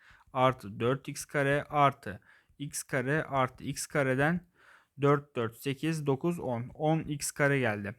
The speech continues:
Hangisi olamaz diyor. Şimdi önce şıkları bir ayıralım. Dört çarpı ondan, dört çarpı ondan, ikinin karesi çarpı on, e, dokuz çarpı ondan, üçün karesi çarpı on, e,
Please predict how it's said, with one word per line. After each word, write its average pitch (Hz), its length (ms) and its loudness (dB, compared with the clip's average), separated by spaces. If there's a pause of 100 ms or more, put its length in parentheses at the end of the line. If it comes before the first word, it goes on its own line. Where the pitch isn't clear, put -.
Hangisi 156 380 2
olamaz 135 520 0
diyor. 135 240 0 (800)
Şimdi 131 200 -2
önce 151 240 2
şıkları 147 420 0
bir 160 140 6
ayıralım. 135 420 4
Dört 151 240 2
çarpı 139 320 0
ondan, 127 520 0 (720)
dört 135 240 2
çarpı 117 340 0
ondan, 120 520 0
ikinin 143 380 -2
karesi 131 440 -2
çarpı 104 420 -4
on, 147 280 2 (640)
e, 135 80 -6 (340)
dokuz 127 340 -2
çarpı 131 340 2
ondan, 120 600 2 (800)
üçün 147 320 -2
karesi 143 380 0
çarpı 107 340 -4
on, 160 260 2 (680)
e, 127 380 2